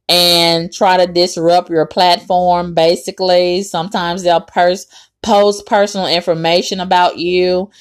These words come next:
and just do all kind of awful things and hide behind fake pages, hide behind, um, fake profile pictures. And they're cowards. They're keyboard cowards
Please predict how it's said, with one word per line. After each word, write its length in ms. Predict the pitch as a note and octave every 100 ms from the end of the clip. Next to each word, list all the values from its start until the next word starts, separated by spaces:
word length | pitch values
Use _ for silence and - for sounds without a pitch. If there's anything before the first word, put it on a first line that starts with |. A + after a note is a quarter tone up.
| _ -
and 140 | G3
just 220 | B3+ C#4
do 120 | G3+ A3+
all 200 | A3+ A3+
kind 200 | G#3+ F#3
of 60 |
awful 380 | D#3 E3+ F3+ E3+
things 380 | E3+ F3 F3 F3
and 120 | D3+
hide 640 | - A3 G3 G3 F#3+ F#3
behind 480 | E3+ G3 F3 E3 F3
fake 300 | - F3+ F#3+
pages, 500 | A3 F3+ F3 F3 F3
hide 500 | - F#3 F3+ F#3 G3
behind, 600 | F3+ A3+ F3 F3 F3 F3 - _ _ _ -
um, 460 | E3 D#3+ D#3 D#3 F3
fake 380 | G3 F#3 F#3+
profile 880 | - F#3 F#3 F#3 F#3 F3 F3 F3 E3+
pictures. 1000 | F3 G#3 F3+ - F#3+ F3+ F3+ F3 F3+ G#3+ - - _ -
And 400 | F#3+ G#3 G#3 G#3
they're 140 | A3+
cowards. 640 | A3+ - F#4 G4 G3 D3+ F3
They're 140 | G3
keyboard 680 | G3+ - G4 G4 A3+ F3+ C#3+
cowards 720 | - E3+ D3 C3+ A2 - -